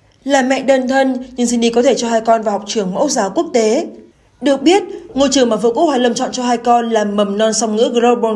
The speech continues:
Kids ở quận ba, thành phố Hồ Chí Minh. Đây là ngôi trường có cơ sở vật chất hiện đại.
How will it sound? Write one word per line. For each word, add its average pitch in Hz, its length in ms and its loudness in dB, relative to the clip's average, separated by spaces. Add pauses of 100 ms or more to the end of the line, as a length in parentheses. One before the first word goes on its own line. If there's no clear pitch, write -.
(100)
Kids 339 220 0 (100)
ở 220 80 -4
quận 208 340 -4
ba, 254 300 2
thành 202 140 -10
phố 185 180 -4
Hồ 202 200 -8
Chí - 160 -8
Minh. 220 400 -4 (280)
Đây 254 140 4
là 240 80 -2
ngôi 220 200 -2
trường 233 160 -4
có 208 100 0
cơ 233 140 2
sở 233 240 -2
vật 202 100 -6
chất 311 200 -4
hiện 302 260 -6
đại. 233 260 0